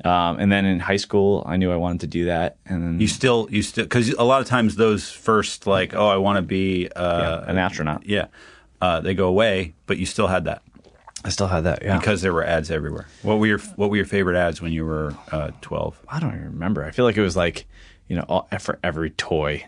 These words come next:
Speaker 2: Yeah.
Speaker 1: you know, like,
Speaker 2: Yeah.
Speaker 1: every game, all
Speaker 2: Yeah.
Speaker 1: of that stuff. Um, all the video games.
Speaker 2: Yeah.
Speaker 1: The Kool-Aid Man, all that shit.
Speaker 2: Yeah.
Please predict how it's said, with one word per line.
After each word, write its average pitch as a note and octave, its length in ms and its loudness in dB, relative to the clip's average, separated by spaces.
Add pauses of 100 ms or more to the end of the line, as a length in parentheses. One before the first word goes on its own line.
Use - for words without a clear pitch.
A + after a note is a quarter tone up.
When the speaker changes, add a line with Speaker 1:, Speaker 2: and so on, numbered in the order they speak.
(120)
Speaker 2:
Yeah. G2+ 120 2
Speaker 1:
you G#2 60 2
know, F2+ 300 2
like, E2+ 180 0
Speaker 2:
Yeah. - 80 -4
Speaker 1:
every F2 260 0
game, D#2 480 -2
all D#2+ 240 -2
Speaker 2:
Yeah. F#2+ 80 2
Speaker 1:
of D#2 80 -2
that D2 160 -4
stuff. - 480 -8
Um, D#2+ 440 -2
all D#2+ 140 0
the D2+ 80 -6
video D#2 320 -4
games. D2 480 -8
Speaker 2:
Yeah. F#2 200 -2 (440)
Speaker 1:
The D#2 140 -6
Kool-Aid D#2 440 -2
Man, D2+ 300 -4
all D2 140 -6
that D2 180 -10
shit. B1+ 260 -12
Speaker 2:
Yeah. F#2+ 280 0